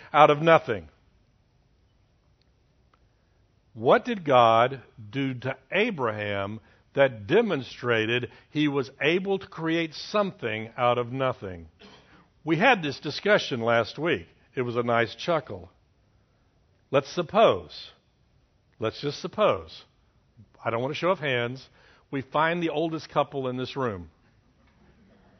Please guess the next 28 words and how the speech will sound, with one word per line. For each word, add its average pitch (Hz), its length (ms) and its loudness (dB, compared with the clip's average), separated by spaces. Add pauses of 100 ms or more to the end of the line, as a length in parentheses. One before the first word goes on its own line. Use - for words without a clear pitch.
(420)
The 135 140 -10 (160)
oldest 175 440 2
couple. 135 340 0
You 123 100 -2
remember 196 300 2
this 101 180 -2
from 123 160 -8
last 127 300 2
week, 151 220 -4
right? 113 280 4 (1800)
And 180 140 4
let's 302 200 6 (120)
say 277 220 10
they 220 160 6
show 214 340 6
up 196 160 4
next 143 300 0
week 131 280 0
and 127 180 2
they 131 140 2
say, 131 580 4 (580)
"We're 120 120 -2
pregnant." 110 460 -2 (1800)
Okay? 165 500 6 (800)
We 220 160 4
laugh 285 380 10
at 196 180 6
that. 117 300 2